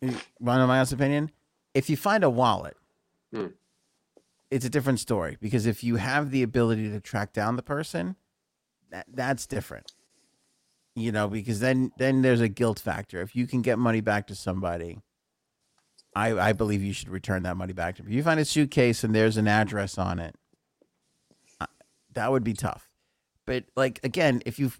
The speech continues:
Speaker 1: if you stumble across money on the floor, or you buy a jacket at a garage sale and then there's, like, a hundred dollars in the pocket, like,
Speaker 2: And there's no way to get that, to figure out who sold you that thing at a garage sale.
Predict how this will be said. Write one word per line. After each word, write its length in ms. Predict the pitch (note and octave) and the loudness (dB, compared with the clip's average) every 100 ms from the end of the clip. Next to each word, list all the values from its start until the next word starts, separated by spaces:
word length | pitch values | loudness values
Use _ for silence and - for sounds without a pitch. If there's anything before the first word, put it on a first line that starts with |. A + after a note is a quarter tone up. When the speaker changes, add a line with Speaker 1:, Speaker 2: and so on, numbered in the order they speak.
| - | -6
Speaker 1:
if 180 | B2 - | -6 0
you 220 | C3+ B2 | 0 0
stumble 400 | - - C3+ C#3+ C#3 | -6 -6 -2 0 0
across 420 | - B2 B2+ - | 0 0 0 2
money 260 | B2+ C3 | 2 4
on 120 | C3+ A#2+ | 4 2
the 100 | G#2+ | 0
floor, 500 | - E3 D#3+ A#2 G#2+ | -2 -2 2 2 2
or 160 | A2 | 2
you 180 | A2+ B2 | 2 0
buy 260 | G#2+ A2 B2 | 2 2 2
a 120 | A#2 | 2
jacket 480 | G#2 A2 B2 - G#2 | 0 0 0 0 -2
at 160 | G#2 | 0
a 160 | G#2 G2+ | -2 -6
garage 460 | G2 A2+ A2+ A#2+ | -4 -2 0 0
sale 480 | - - G2 F#2+ F#2 | -2 -2 0 0 -2
and 200 | F#2+ F#2+ | -4 -4
then 200 | G2+ G2+ | -4 -2
there's, 280 | G2 G2 G2+ | -2 -4 -4
like, 140 | F#2+ | -4
a 80 | G2 | -2
hundred 200 | A2 G#2+ | -2 0
dollars 340 | G#2+ A#2 A#2 A2 | 0 2 2 0
in 80 | |
the 60 | G#2+ | -6
pocket, 720 | G#2 A#2+ B2 A2 F2+ E2+ A#1+ | -4 -2 -2 -4 -6 -6 -6
like, 260 | D#2+ F#2+ - _ _ _ _ _ _ _ _ | -4 -4 -6 _ _ _ _ _ _ _ _
Speaker 2:
And 120 | F#2+ A2 | -4 -2
there's 140 | G#2+ | 0
no 340 | A#2+ B2 A#2+ | 4 6 10
way 200 | B2 B2 | 10 12
to 100 | A#2 | 10
get 300 | G#2+ A#2 A2 - - _ _ _ - | 8 8 6 0 -20 _ _ _ 8
that, 500 | B2 B2+ - C3 - | 8 8 2 -12 -2
to 120 | B2+ | -2
figure 420 | - - A#2+ C3 | 0 0 4 6
out 200 | A#2+ A#2+ | 8 6
who 360 | G2 B2 A#2+ G#2+ | 4 2 2 -2
sold 380 | - A#2 A#2+ A2 | -2 0 2 2
you 80 | A2+ | 6
that 220 | A2+ G#2+ | 6 4
thing 220 | A#2 A#2+ | 2 2
at 100 | G#2+ | 2
a 20 | |
garage 420 | G2 G2+ G2 G#2+ A2+ | 0 2 6 6 4
sale. 320 | - C3 | -2 -2